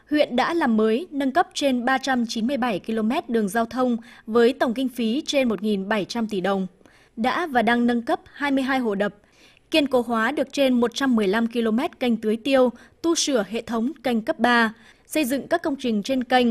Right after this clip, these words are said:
đồng thời nâng cấp hệ thống đê biển, đê sông và nhiều công trình khác. Từ năm hai nghìn không trăm mười đến nay,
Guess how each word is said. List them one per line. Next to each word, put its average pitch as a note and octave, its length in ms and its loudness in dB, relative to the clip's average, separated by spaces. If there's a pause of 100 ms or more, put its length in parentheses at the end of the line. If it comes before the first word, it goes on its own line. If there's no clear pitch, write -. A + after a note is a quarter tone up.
(320)
đồng C4+ 180 0
thời C4 280 4
nâng C4 140 2
cấp G4 180 2
hệ C#4 180 -2
thống A3+ 260 -2
đê D4+ 120 0
biển, G3+ 300 0 (220)
đê C#4 160 2
sông C4+ 340 0 (220)
và A#3 260 2
nhiều G#3+ 220 2
công A3+ 140 -6
trình G#3 180 -6
khác. C#4 280 -2 (800)
Từ B3+ 100 2
năm C4 280 4
hai C#4+ 180 -4
nghìn B3 180 2
không B3 160 -6
trăm B3 200 0
mười G#3+ 200 2
đến G#3+ 160 0
nay, C4 300 2